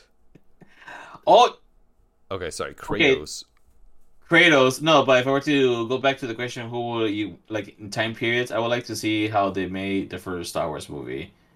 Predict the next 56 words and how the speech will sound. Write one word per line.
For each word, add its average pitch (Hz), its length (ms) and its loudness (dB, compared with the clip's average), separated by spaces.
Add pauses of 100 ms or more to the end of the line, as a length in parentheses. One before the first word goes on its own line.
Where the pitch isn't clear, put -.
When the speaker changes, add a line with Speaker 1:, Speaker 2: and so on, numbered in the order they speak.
(1040)
Speaker 1:
And, 82 80 -10
like, 82 140 -8
the 87 100 -8
whole 95 160 -8
process 78 420 -6
of 82 160 -14
it. 71 280 -12 (880)
I 101 80 -6
don't 90 200 -8
know. 80 160 -8 (240)
Speaker 2:
Well, 190 140 -10
yeah, 151 100 0
Speaker 1:
May-, 147 60 -4
Speaker 2:
but 151 80 -4
you 156 80 2
Speaker 1:
watch 185 140 6
Speaker 2:
could - 80 -2
Speaker 1:
it. - 40 2
Speaker 2:
just - 180 -10
watch 71 360 -12
that 73 180 -10
on, 67 300 -18
like, 73 240 -14
Speaker 1:
That 135 220 -4
Speaker 2:
Netflix. 139 80 4
Speaker 1:
is 139 140 2
true. 104 640 2 (280)
That 123 160 0
Speaker 2:
'Cause 117 80 0 (100)
Speaker 1:
is - 60 -6
Speaker 2:
I, 170 60 0
I - 40 2
Speaker 1:
true, - 80 -8
Speaker 2:
thought 233 140 -4
about 156 220 -6
Speaker 1:
yeah. - 60 -16
Speaker 2:
things 113 180 -12
like 98 140 -10
that 85 220 -10
too, 87 480 -14
but 92 160 -10
it's 104 120 -14
like, 98 180 -10 (220)
mm, 104 340 -18 (440)
like, 110 140 -16
you're 143 100 -12
not, 156 220 -14 (420)
I, 170 220 -8
maybe 156 720 -10
the 120 100 -12
first 127 360 -12
time 127 160 -12
they 107 80 -10
made 95 220 -10
the 85 60 -12
talkies, 120 760 -14